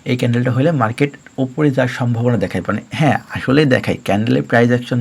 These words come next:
বা হচ্ছে যে প্রাইসের লেভেল রিয়েল মার্কেটগুলোতে এগুলো আসলেই কাজ করে। <clears throat> এগুলা কীভাবে কাজ করে না করে আপনারা আস্তে আস্তে বুঝবেন। So যখন হচ্ছে এমন একটা হ্যামার ক্যান্ডেল হয়, তখন মার্কেটে বুঝায় যে হ্যাঁ, মার্কেটে এখন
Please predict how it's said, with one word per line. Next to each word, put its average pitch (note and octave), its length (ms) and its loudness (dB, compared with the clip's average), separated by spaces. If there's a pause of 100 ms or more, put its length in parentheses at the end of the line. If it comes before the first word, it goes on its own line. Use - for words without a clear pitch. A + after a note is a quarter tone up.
বা B2 80 4 (480)
হচ্ছে B2+ 340 -2
যে C3 60 -2 (120)
প্রাইসের A#2+ 460 4
লেভেল A#2+ 220 2 (100)
রিয়েল B2+ 260 4
মার্কেটগুলোতে A#2+ 520 -2 (460)
এগুলো B2+ 160 4 (120)
আসলেই C#3 400 2
কাজ F#2+ 120 0 (180)
করে। - 160 -6 (560)
<clears throat> D3 360 2
এগুলা C#3+ 260 4
কীভাবে C3 220 0 (100)
কাজ B2 120 0 (140)
করে B2+ 140 4 (100)
না A2+ 120 2
করে C3+ 180 2
আপনারা B2+ 260 -2
আস্তে - 200 -8
আস্তে - 160 -4 (120)
বুঝবেন। - 340 -6 (400)
So C3 100 -2 (420)
যখন C3+ 220 2
হচ্ছে E3 160 -2 (100)
এমন D3 140 2
একটা D3 160 0
হ্যামার B2+ 300 4
ক্যান্ডেল C3 260 2
হয়, F3+ 180 -2
তখন D#3+ 220 -4 (300)
মার্কেটে B2 320 0 (120)
বুঝায় B2+ 320 -2
যে D#3 100 -2
হ্যাঁ, A2 220 0
মার্কেটে G#2 380 0
এখন E3 100 -2